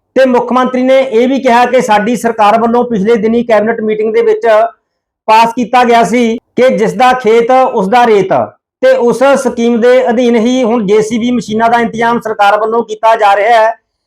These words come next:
ਤੇ ਉਹਨਾਂ ਕਿਸਾਨਾਂ ਨੂੰ ਆਪਣੇ ਖੇਤਾਂ ਦੇ ਵਿੱਚੋਂ ਮਿੱਟੀ ਚੁੱਕਣ ਦੇ ਲਈ ਜੇ ਸੀ ਬੀ ਮਸ਼ੀਨਾਂ ਜਿਹੜੀਆਂ ਉਹ ਵੀ ਸਰਕਾਰ ਵੱਲੋਂ ਦਿੱਤੀਆਂ ਜਾਣਗੀਆਂ। ਮੁੱਖ ਮੰਤਰੀ ਨੇ ਕਿਹਾ ਕਿ ਸਾਡੀ ਸਰਕਾਰ ਕਿਸੇ ਵੀ ਤਰ੍ਹਾਂ ਦੇ ਨਾਲ ਕੰਜੂਸੀ ਨਹੀਂ ਕਰੂਗੀ।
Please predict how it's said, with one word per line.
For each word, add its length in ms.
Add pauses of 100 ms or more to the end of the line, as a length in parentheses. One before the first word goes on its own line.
(180)
ਤੇ 100
ਉਹਨਾਂ 360
ਕਿਸਾਨਾਂ 400
ਨੂੰ 140
ਆਪਣੇ 320
ਖੇਤਾਂ 340
ਦੇ 140
ਵਿੱਚੋਂ 340
ਮਿੱਟੀ 360
ਚੁੱਕਣ 280
ਦੇ 120
ਲਈ 220
ਜੇ 200
ਸੀ 140
ਬੀ 140
ਮਸ਼ੀਨਾਂ 380
ਜਿਹੜੀਆਂ 400 (380)
ਉਹ 160
ਵੀ 120
ਸਰਕਾਰ 460
ਵੱਲੋਂ 200
ਦਿੱਤੀਆਂ 380
ਜਾਣਗੀਆਂ। 460 (380)
ਮੁੱਖ 220
ਮੰਤਰੀ 300
ਨੇ 120
ਕਿਹਾ 280
ਕਿ 220
ਸਾਡੀ 380
ਸਰਕਾਰ 400
ਕਿਸੇ 300
ਵੀ 120
ਤਰ੍ਹਾਂ 260
ਦੇ 120
ਨਾਲ 240
ਕੰਜੂਸੀ 440
ਨਹੀਂ 140
ਕਰੂਗੀ। 460